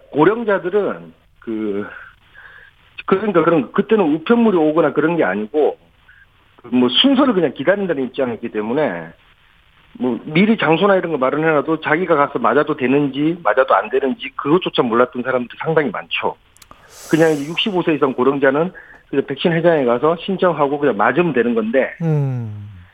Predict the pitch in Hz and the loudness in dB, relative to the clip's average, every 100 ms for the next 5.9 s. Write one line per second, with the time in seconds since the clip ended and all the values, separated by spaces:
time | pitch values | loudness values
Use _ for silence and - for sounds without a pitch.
0 | _ 151 160 196 202 220 190 123 127 143 | _ 0 2 2 0 0 0 2 2 0
1 | 135 147 139 135 107 87 113 110 98 107 | -2 -2 0 -2 -4 0 2 2 0 0
2 | 139 110 82 - _ _ - - _ _ | 0 0 -2 -10 _ _ -20 -20 _ _
3 | _ _ _ 120 - 135 175 208 208 196 | _ _ _ -6 0 2 2 2 2 2
4 | 175 139 156 135 139 - 220 220 175 160 | 0 -2 -2 -4 -4 -2 0 2 2 0
5 | - 160 156 151 143 - 208 190 147 | 0 -2 -2 -4 -8 0 2 4 0